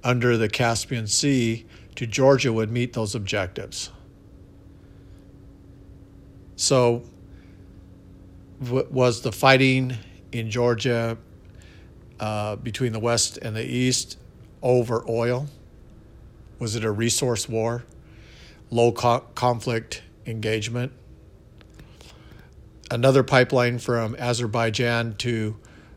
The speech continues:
Bashir in the Persian Gulf, uh, was blocked by Clinton,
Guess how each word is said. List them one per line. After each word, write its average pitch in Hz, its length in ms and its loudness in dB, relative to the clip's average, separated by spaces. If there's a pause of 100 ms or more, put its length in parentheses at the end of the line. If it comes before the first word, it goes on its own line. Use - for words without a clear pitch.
(120)
Bashir 127 760 4 (180)
in 123 80 -8
the 117 80 -6
Persian 127 340 0
Gulf, 117 520 0 (1400)
uh, 113 280 -4 (100)
was 120 220 0
blocked 123 580 4 (460)
by 117 380 0
Clinton, 143 520 -2